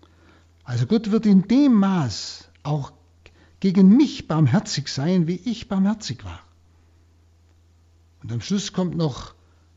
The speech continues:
eine Steigerung. Wir sollten nicht nur geben, sondern wir sollten geben, wie Gott gibt.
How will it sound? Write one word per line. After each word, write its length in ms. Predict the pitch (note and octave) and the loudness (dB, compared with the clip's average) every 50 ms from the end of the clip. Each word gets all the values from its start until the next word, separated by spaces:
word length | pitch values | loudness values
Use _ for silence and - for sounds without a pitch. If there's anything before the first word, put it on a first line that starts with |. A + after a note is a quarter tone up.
| _ _ | _ _
eine 280 | - D3 C#3 C3 C3 B2 | -10 -6 -4 -4 -4 -6
Steigerung. 920 | - - - - D3 D#3 F3 F#3+ F3+ F#3+ F3 F#3 G3+ G#3 G#3+ G3 D#3 C3 - - - _ _ _ _ _ _ _ _ _ _ _ _ _ _ | -6 -10 -10 -8 -4 -4 -2 -2 -2 -2 -2 0 2 2 2 2 2 0 -4 -12 -20 _ _ _ _ _ _ _ _ _ _ _ _ _ _
Wir 100 | C#3+ C#3+ | -8 -8
sollten 480 | - - E3+ F3 E3+ E3+ E3 C#3+ C#3+ E3 | -4 -2 -2 -2 -2 0 0 2 2 2
nicht 320 | G3 F#3+ - - - - | 2 0 -2 -6 -4 -2
nur 260 | E3 D3+ C#3 C3 C3+ | 0 0 0 -2 -2
geben, 680 | - D3 D3 D3+ E3+ D#3+ C#3+ G#3 A#3+ B3+ A#3+ A3 F#3 - - - _ _ _ _ _ | -4 -2 -2 0 -2 -2 -2 -2 -2 0 -2 -2 -4 -8 -12 -20 _ _ _ _ _
sondern 800 | - - D3 D3 D#3+ F#3 F3 G#3 A3 A3 G#3+ G3+ F#3 E3+ D3+ - - _ _ _ _ _ _ _ _ _ _ _ | -10 -2 0 2 4 4 4 2 2 4 4 2 2 -2 -4 -8 -16 _ _ _ _ _ _ _ _ _ _ _
wir 80 | A#2+ A2 | -12 -10
sollten 400 | - B2+ C#3 C3 B2 B2+ A#2+ A2 | -6 -6 -6 -6 -6 -6 -8 -6
geben, 420 | - C3 C#3+ D3 C3 B2+ A#2+ G#2+ | -4 -4 -4 -2 -2 -4 -4 -4
wie 120 | B2 A#2+ | -8 -10
Gott 340 | - - G#3+ A3 A3 - - - | -8 -8 -8 -8 -8 -12 -18 -16
gibt. 520 | - F#2+ F2+ F2 - - - - - - | -16 -16 -14 -16 -16 -20 -20 -20 -20 -20